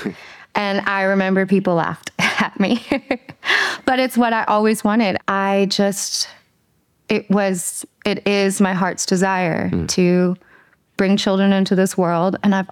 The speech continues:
Speaker 2: always wanted a little girl.
Speaker 1: Mm.
Speaker 2: And I was twenty-eight years old when I got pregnant.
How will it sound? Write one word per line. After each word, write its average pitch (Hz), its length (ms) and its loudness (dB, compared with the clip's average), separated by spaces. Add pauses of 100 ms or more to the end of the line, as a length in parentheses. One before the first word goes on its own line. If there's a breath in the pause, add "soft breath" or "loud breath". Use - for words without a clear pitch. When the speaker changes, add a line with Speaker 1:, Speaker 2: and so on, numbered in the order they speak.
Speaker 2:
always 208 420 2
wanted 190 260 0
a 190 40 0
little 180 180 0
girl. 185 380 -2
Speaker 1:
Mm. - 120 -10 (580 soft breath)
Speaker 2:
And 170 220 0
I 160 160 0
was 160 680 -2 (360)
twenty-eight 196 520 -2
years 180 300 -2
old 175 260 -2
when 190 120 0
I 185 100 -2
got - 220 -10
pregnant. 190 500 -2